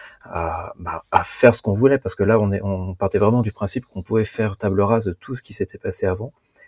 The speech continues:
pour pouvoir vraiment partir sur des bases qui étaient le, bah, les plus simples, les plus évidentes pour nous, et pour faire apparaître cette structure, vraiment toute cette chronologie, ces timelines, ces, euh, toutes ces, ces sagas, en fait, les, les présenter de la manière la plus, euh, digeste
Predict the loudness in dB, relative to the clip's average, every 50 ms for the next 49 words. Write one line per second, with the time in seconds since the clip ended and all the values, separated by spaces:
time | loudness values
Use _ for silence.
0 | _ _ 4 4 4 6 6 8 8 8 8 6 4 _ 4 4 6 4 2 0
1 | -2 0 -2 -4 -4 -2 -2 0 2 2 2 2 4 6 6 6 6 4 0 -4
2 | -4 0 2 2 4 4 4 2 2 2 2 2 2 0 -2 -6 -10 -10 -8 -6
3 | -6 -6 -6 -8 -10 _ _ _ _ _ _ -20 _ _ 0 0 2 2 2 2
4 | 2 2 2 0 0 -2 -2 -4 -2 -2 -2 -4 -6 -10 _ _ _ _ _ _
5 | _ _ _ -2 -2 0 0 -2 0 2 4 4 4 4 4 2 0 0 -4 -8
6 | -8 -8 -6 -6 -6 -6 -4 -4 -2 -2 0 0 -2 -4 -6 -10 -8 -8 -10 -10
7 | -8 -8 -6 -4 -4 -2 -2 -2 -2 -2 -2 -2 -2 -2 -2 -4 -6 -6 -4 -2
8 | -2 -2 -2 -2 -2 -2 -2 -2 -4 -6 -8 -8 -8 -8 -8 -8 -10 -12 -12 -16
9 | -20 -20 -20 -20 -20 _ _ _ -10 -10 -2 2 4 4 4 4 2 0 -2 0
10 | 2 4 4 6 4 4 2 0 -4 -4 -2 0 0 2 0 0 0 0 0 0
11 | 0 0 -2 0 0 2 2 2 2 2 2 0 -2 -4 -6 -4 -2 -2 0 0
12 | -2 -2 -2 -2 0 0 0 0 -2 -6 -16